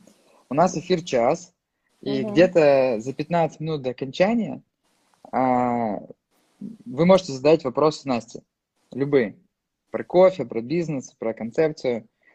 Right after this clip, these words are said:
Speaker 1: И готовьте нормальные вопросы под конец. Ну, то есть не такие, да, там,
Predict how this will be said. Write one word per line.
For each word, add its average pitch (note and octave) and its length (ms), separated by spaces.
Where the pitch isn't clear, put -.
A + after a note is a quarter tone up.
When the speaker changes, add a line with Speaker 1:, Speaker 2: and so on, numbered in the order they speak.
Speaker 1:
И C3+ 720
готовьте D3+ 580
нормальные D3 440
вопросы E3+ 520
под C#4 120
конец. B2+ 460
Ну, C#3+ 140
то D3+ 80
есть C#3 160
не D3 60
такие, F3 340
да, C3+ 180
там, A#2 360